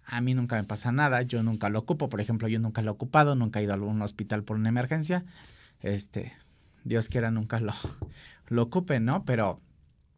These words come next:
pero ¿y si sí? Entonces,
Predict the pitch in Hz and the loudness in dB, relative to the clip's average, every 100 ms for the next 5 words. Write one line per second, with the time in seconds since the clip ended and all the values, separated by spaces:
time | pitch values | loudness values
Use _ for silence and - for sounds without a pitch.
0 | _ - - - 135 135 135 123 160 247 | _ -20 -4 2 4 4 4 4 6 6
1 | 269 - - - - - 127 127 131 131 | 4 -6 -20 -20 -10 0 2 4 4 4
2 | 135 127 120 - | 6 6 4 0